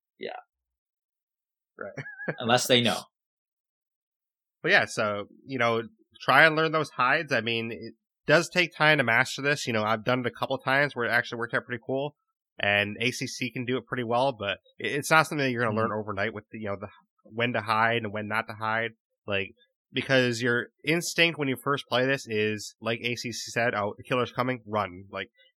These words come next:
Speaker 2: that is your instinct for, like, the first probably
Speaker 1: Yes.
Speaker 2: hundred hours of the game. <laughs> So
Speaker 1: Yeah.
Speaker 2: I'm not even past that yet because, you know, I haven't reached a hundred hours yet. So, like, I, I still do it because, you know, your first instinct is like, "Oh, shoot, killer, run." <laughs> Like,
Speaker 1: Yeah,
Speaker 2: that's
Speaker 1: your
Speaker 2: your
Speaker 1: big
Speaker 2: first
Speaker 1: play
Speaker 2: instinct,
Speaker 1: is
Speaker 2: so.
Speaker 1: wanting to try to be patient.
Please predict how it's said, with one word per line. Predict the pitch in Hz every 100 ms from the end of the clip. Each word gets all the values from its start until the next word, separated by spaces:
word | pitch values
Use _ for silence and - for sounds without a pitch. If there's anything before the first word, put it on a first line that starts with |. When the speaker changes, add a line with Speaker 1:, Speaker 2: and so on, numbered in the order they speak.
| -
Speaker 2:
that | 123
is | 147
your | 151
instinct | 135 131 - 143 147 -
for, | 113
like, | 107
the | 117
first | - 127 -
probably | 120 113
Speaker 1:
Yes. | 90
Speaker 2:
hundred | 117 117
hours | 107 113 104
of |
the | 101
game. | 110 139 -
<laughs> |
So | - 101 101 -
Speaker 1:
Yeah. | 196 -
Speaker 2:
I'm | 117
not | 123 123
even | 123 120 110
past | 127 123 -
that | 139 131
yet | 143 113
because, | 113 104 101 101 - - _
you | 110
know, |
I | 104 110
haven't | 113
reached | 113 110
a |
hundred | 117 104
hours | 113 123 120
yet. | 131 -
So, | 104
like, | 104 - _ -
I, | 123 143
I | - 147
still | - 120
do | 110
it | 101
because, | 110 107 104
you | 110
know, | 104 104 -
your | 113
first | - 147 131
instinct | 131 - 123
is | 110
like, | 143
"Oh, | 143
shoot, | - 127 -
killer, | 160 113 95
run." | 147 107 95 -
<laughs> |
Like, | 110 104 - 170 -
Speaker 1:
Yeah, | 120
Speaker 2:
that's | 131
Speaker 1:
your | 123
Speaker 2:
your | 139
Speaker 1:
big | 131
Speaker 2:
first | 131
Speaker 1:
play | 127 127 120
Speaker 2:
instinct, | 110
Speaker 1:
is | 95
Speaker 2:
so. | 101
Speaker 1:
wanting | 104 104
to |
try | 98 110 95
to |
be | 92 92 -
patient. | 90 - 90